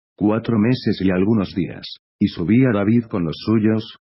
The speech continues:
y hacían entradas en los Gesureos, y en los Jerceos, y en los Amalecitas, porque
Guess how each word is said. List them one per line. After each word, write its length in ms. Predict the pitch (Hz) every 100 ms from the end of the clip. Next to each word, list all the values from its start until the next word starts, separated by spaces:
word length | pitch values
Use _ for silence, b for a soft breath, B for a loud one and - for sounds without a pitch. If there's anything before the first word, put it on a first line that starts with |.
| _ -
y 120 | 87
hacían 440 | 73 117 123 120
entradas 500 | 95 82 98 101 -
en 140 | 98 92
los 200 | 87 -
Gesureos, 800 | - - 71 67 113 120 120 - _ _
y 120 | 101
en 120 | 95
los 160 | 80 76
Jerceos, 720 | 98 82 - 117 123 120 - _ _
y 120 | 98
en 100 | 95
los 160 | 82 76
Amalecitas, 840 | 98 95 82 - 104 107 98 - - _ _
porque 300 | 95 87